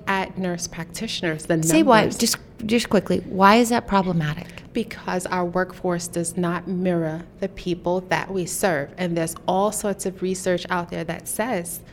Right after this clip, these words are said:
Speaker 1: patients have better outcome when they have providers that they can identify with. And when we look at nurse practitioners, the number is even lower.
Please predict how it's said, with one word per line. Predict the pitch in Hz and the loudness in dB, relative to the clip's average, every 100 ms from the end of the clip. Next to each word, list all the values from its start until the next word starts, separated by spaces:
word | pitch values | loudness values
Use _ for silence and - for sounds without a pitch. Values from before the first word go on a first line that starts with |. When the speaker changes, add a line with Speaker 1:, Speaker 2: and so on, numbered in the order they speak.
| - - - | -20 -20 -18
Speaker 1:
patients | - 240 269 320 311 | -4 -4 2 0 2
have | 233 180 - | -2 -4 -4
better | 165 185 - - - | -2 -2 -4 -8 -4
outcome | 175 254 - - 160 156 185 - - - | -4 -4 -8 -10 -8 -6 -8 -12 -20 -4
when | 185 190 | -2 0
they | 202 | 0
have | 247 - 170 170 - | -2 0 0 0 0
providers | 190 170 170 226 180 170 | 0 2 0 0 0 -2
that | - 165 - | -2 -4 -2
they | 175 | -4
can | 175 208 175 | -2 -8 -6
identify | 190 190 196 220 - 196 - 180 180 160 - - - - | -4 -4 -6 -8 -10 -12 -10 -10 -10 -12 -14 -18 -16 -4
with. | 190 - - | -4 -4 -4
And | - 220 | 0 2
when | 208 | 4
we | 240 | 4
look | 277 277 | 2 2
at | 247 202 | 0 0
nurse | 190 196 | -2 -2
practitioners, | - 185 - 214 - 185 170 | -4 -4 -2 -6 -4 -4 -4
the | - | -2
number | 180 214 269 | -2 -2 -4
is | 240 | -4
even | 202 208 196 | -2 -2 0
lower. | 196 214 160 | 0 -2 -4